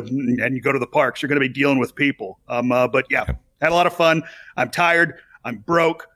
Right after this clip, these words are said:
Speaker 1: Uh, and I go back to work tomorrow.
Speaker 2: And you, and you
Speaker 1: Or
Speaker 2: caught
Speaker 1: today.
Speaker 2: a brain-eating amoeba. Um,
Speaker 1: Yeah, uh-huh.
Speaker 2: no,
Speaker 1: Don't,
Speaker 2: but
Speaker 1: don't, don't drink the water.
Speaker 2: <laughs> But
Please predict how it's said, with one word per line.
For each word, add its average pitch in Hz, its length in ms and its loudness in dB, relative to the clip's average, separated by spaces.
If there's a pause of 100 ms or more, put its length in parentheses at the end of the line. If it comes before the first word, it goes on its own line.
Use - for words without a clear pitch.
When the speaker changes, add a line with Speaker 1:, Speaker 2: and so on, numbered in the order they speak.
(140)
Speaker 1:
Uh, 131 420 2
and 135 240 0
I 135 160 0
go 123 220 -2
back 110 280 -2
to 117 160 -12
work 95 360 -14
tomorrow. - 260 -18
Speaker 2:
And 95 160 6
you, 101 160 6
and 95 160 6
you 95 60 8
Speaker 1:
Or - 40 4
Speaker 2:
caught 101 260 4
Speaker 1:
today. - 140 -10 (140)
Speaker 2:
a 95 80 6
brain-eating 95 680 4
amoeba. 98 360 4 (460)
Um, 117 420 6
Speaker 1:
Yeah, 156 100 -2
uh-huh. 156 240 -2 (320)
Speaker 2:
no, 135 180 8
Speaker 1:
Don't, 104 80 -4
Speaker 2:
but 135 160 6
Speaker 1:
don't, - 140 -8
don't 175 140 -4
drink 165 180 2
the - 60 4
water. 117 240 0
Speaker 2:
<laughs> - 600 2
But 147 340 4